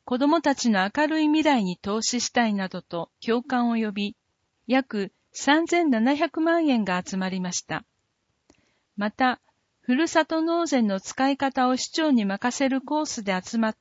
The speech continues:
た寄付金も合わせ、約六千二百三十四万円を事業費に充てました。その他にも、生駒市ピーティーエー協議会の皆さんが募金活動でご支援。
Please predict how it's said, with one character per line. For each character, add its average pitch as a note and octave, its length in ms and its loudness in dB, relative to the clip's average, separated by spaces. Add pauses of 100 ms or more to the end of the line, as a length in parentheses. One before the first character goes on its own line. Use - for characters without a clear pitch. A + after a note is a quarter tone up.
た G3+ 280 -2
寄 A#3 160 -2
付 C4 160 -2
金 C#4 240 2
も C4 100 4
合 B3 120 2
わ A#3+ 140 0
せ、 F#3+ 280 -4 (460)
約 A3+ 560 -2
六 A3 220 -2
千 D#4+ 300 0
二 G#3+ 120 0
百 C#4+ 260 0
三 D#4 340 0
十 G#3+ 220 -4
四 A#3+ 300 -2
万 C4+ 240 2
円 B3 240 0
を A#3 280 -4
事 G#3 180 -4
業 C#4+ 160 0
費 A#3 200 -2
に F3+ 140 -2
充 E3+ 80 -2
て G3 160 -6
ま G3 140 -6
し - 120 -6
た。 - 240 -4 (1200)
そ - 220 0
の D#4+ 140 4
他 C4 220 -2
に G#3+ 140 2
も、 F#3+ 240 -4 (420)
生 G#3+ 80 -4
駒 D4+ 300 0
市 - 120 -2
ピ D#4 200 0
ー D#4 60 -2
テ D#4+ 120 -4
ィ D#4+ 140 2
ー D#4 60 4
エ - 20 -
ー D4 40 -4
協 D#4+ 260 -2
議 D#4 140 0
会 A#3+ 220 0
の G3+ 140 0
皆 G#3 200 2
さ F#3+ 220 -4
ん F3+ 60 -6
が F3 200 -4 (400)
募 A3 140 -4
金 E4 260 0
活 E4 300 -2
動 G#3 220 0
で E3+ 100 0
ご F#3 160 -4
支 B3 220 -2
援。 F#3 240 -4